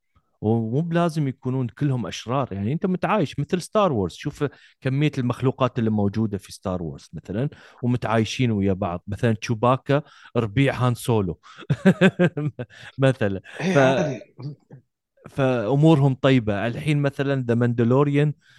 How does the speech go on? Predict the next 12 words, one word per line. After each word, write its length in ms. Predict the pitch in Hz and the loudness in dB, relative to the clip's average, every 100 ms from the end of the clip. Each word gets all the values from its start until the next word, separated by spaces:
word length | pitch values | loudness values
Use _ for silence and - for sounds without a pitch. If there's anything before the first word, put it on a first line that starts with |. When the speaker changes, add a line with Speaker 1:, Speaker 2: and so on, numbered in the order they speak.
| 120 - | -16 -4
Speaker 1:
هذا 560 | 135 135 123 120 104 120 | 0 2 0 -2 -2 -4
الم-، 280 | 113 110 85 | -4 -4 -4
الماندلوريان 1300 | 113 110 110 110 110 113 117 120 147 156 165 170 165 | -2 0 -2 -2 0 0 2 4 4 4 2 0 -2
وقاعد 440 | 85 113 117 110 113 | -6 -6 -4 -2 -2
يحمي 360 | 147 139 143 | -4 -2 -2
جروجو 640 | 120 117 131 123 101 90 85 | 0 4 4 4 2 -4 -4
اللي 200 | 107 107 | -2 -2
هو 220 | 117 120 | -2 0
يودا 380 | 110 117 107 98 | 2 2 2 -4
الصغير، 500 | - 98 110 104 92 | -10 -12 -6 -6 -4
هذا 260 | 101 92 | -6 -6
البيبي. 440 | 85 95 92 80 | -6 -4 -6 -8